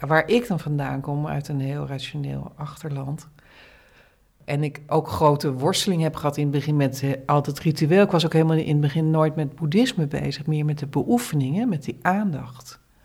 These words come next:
Dat is bij mij allemaal veel later pas gekomen, maar eigenlijk door het dus steeds te doen, bijvoorbeeld buigen, dat je dan een ervaring krijgt van iets.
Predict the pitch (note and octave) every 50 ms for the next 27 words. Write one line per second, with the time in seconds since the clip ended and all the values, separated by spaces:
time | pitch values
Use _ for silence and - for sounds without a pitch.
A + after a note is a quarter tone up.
0 | _ - D#3 - - - D3+ D3 D#3 D3+ D3 D#3 D3+ D3 D3 - - E3 D#3 D3+
1 | D3+ D3+ D#3 F3 G#3+ B3 B3+ - D#3+ - D3+ C3+ - - D3+ C#3+ D#3 D3+ D3 D3+
2 | D3 - D#3+ D3+ D3+ D3 E3+ F3 F#3 E3+ - B3 - - - - D#3+ E3 E3+ D#3
3 | - - - F3 D#3+ D3+ C#3+ - - - D3+ D3 D3+ A3 A3+ F#3+ D#3+ D3+ D3 D3+
4 | D3+ C#3 C3 C3+ C3 - D3+ D3+ D#3+ F3 F#3+ F#3+ F3 - - - C#3 D#3 F#3+ -
5 | - - _ _ _ _ _ _ _ _ _ _ _ _ - C3+ B2 - E3 E3
6 | D#3+ E3 E3+ D#3+ - D3+ - - A3+ A#3 B3 C4+ B3+ G#3 D#3+ C#3+ C3 - C#3 C3+
7 | C3 C#3+ C#3+ C3+ - - - - D3 - - - C3 A#2+ - - - - - -